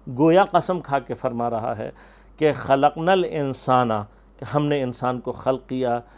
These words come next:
"من صلالة من طین"۔ طین بنیادی طور پر جو ہے وہ، آ، مٹی کو کہتے ہیں۔ کئی مقامات پر آپ نے، آ، اس کو،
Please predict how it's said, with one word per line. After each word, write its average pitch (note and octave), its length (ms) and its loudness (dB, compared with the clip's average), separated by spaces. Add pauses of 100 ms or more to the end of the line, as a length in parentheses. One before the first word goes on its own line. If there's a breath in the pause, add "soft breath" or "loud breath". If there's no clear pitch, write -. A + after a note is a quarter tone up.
(220 soft breath)
"من D3+ 280 -2 (320)
صلالة E3 720 4 (340)
من C3 360 -6
طین"۔ G#2 300 -4 (1300 soft breath)
طین A#3+ 420 2 (280)
بنیادی F3 460 4
طور E3+ 280 6
پر D#3 220 2
جو C3+ 200 0
ہے C3+ 180 6
وہ، C3 480 2 (300)
آ، C3+ 400 2 (240)
مٹی C#3 340 -2
کو A#2 120 -2
کہتے G#2+ 340 -6
ہیں۔ G#2+ 120 -8 (360)
کئی D3 200 2
مقامات C3+ 520 2
پر C3+ 120 0
آپ B2+ 200 0
نے، B2+ 180 -4 (500 soft breath)
آ، B2+ 120 -4
اس D3 240 -8
کو، C3+ 380 0